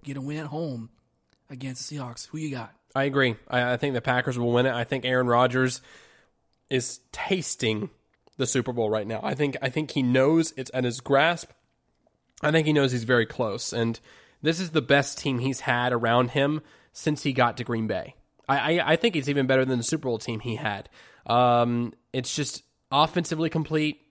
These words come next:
Speaker 2: defensively complete. Um, just the thing is, those wide receivers need to step up. The wide receivers need to step and make, make big plays for Aaron. Um, continue to, you know, when there's a scramble mode,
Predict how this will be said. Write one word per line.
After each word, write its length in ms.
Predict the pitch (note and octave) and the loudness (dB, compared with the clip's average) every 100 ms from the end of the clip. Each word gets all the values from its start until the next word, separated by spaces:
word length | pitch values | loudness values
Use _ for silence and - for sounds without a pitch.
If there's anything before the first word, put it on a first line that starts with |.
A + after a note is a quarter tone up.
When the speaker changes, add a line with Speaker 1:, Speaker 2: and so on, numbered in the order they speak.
| _ _ | _ _
Speaker 2:
defensively 520 | C#3+ C#3 D3 C#3 C#3 | -2 0 -2 -2 -4
complete. 520 | C3+ B2 C#3 C3 C3 _ _ - _ - | -4 -4 -2 -2 -4 _ _ -20 _ -2
Um, 400 | A2 A2 G#2+ G#2+ | 0 2 0 -4
just 400 | - B2 - - | -4 -4 -4 -6
the 80 | - | -8
thing 220 | C3+ D#3+ | -2 0
is, 280 | D#3 C3 A2+ - | 2 0 -2 -6
those 200 | B2+ A#2 | -4 -2
wide 280 | B2 D3 E3 | 2 4 2
receivers 500 | D3+ D3 C3+ B2 A#2+ | 0 -2 -2 -4 -2
need 160 | B2 | -2
to 60 | B2 | -2
step 320 | - B2 A2+ | -2 -4 -2
up. 300 | A2 E2 - _ - | -4 -4 -8 _ -4
The 100 | A#2 | 0
wide 160 | B2+ | 2
receivers 360 | D3 C#3+ D3 C3 | 2 0 -4 -4
need 120 | C3 | -4
to 60 | B2 | -4
step 180 | C3+ B2+ | -4 -2
and 100 | B2+ | -2
make, 200 | A#2+ - | -4 -2
make 220 | B2+ - | -4 -2
big 160 | A#2 | -8
plays 380 | - D3 C#3+ C3 | -4 0 0 0
for 280 | - C3+ B2 | -2 2 2
Aaron. 380 | B2+ C3 B2+ B2 - - - - | 2 4 4 2 -4 -20 -14 -2
Um, 420 | A2+ A2+ G#2+ G#2+ | 0 2 0 -2
continue 500 | - A#2+ C#3+ C#3 C3+ | -6 -4 -2 0 -2
to, 360 | B2 B2+ B2 A#2 | 0 0 0 0
you 80 | C3+ | 0
know, 120 | A#2 | 2
when 180 | A#2 B2 | 0 0
there's 160 | B2 | 0
a 60 | A#2 | 0
scramble 460 | - - C#3 D3+ D3+ | -2 2 4 4 2
mode, 440 | D#3 D#3 E3 D3+ | 2 4 2 -2